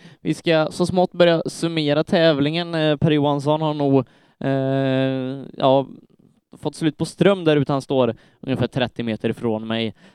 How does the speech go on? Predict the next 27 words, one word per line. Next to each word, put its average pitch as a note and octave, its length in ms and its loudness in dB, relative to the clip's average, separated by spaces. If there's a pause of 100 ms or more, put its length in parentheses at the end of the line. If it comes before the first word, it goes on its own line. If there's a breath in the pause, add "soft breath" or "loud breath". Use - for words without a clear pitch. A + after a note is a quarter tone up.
Så - 140 -6
att, B2 260 -6
eh, B2 360 4
medans B2+ 360 -4
vi, C#3 160 0
vi C#3 100 -8
njuter D#3 340 0
av F3 40 0
tystnaden F#3 420 0
från F#3 160 -2
honom G3 560 0
så E3+ 480 2
går E3 120 2
vi E3+ 80 2
igenom D#3 280 0
resultaten D#3 680 0
i D3+ 60 -6
tävlingen C#3 480 0
då. B2 220 4 (340 loud breath)
Trettonhundra D3+ 540 4
rallycup, D3 680 2
eh, C#3+ 420 4
det C#3 120 0
blev C#3 220 2
en C#3 100 -2
nagelbitare C#3+ 960 0
om F3+ 480 0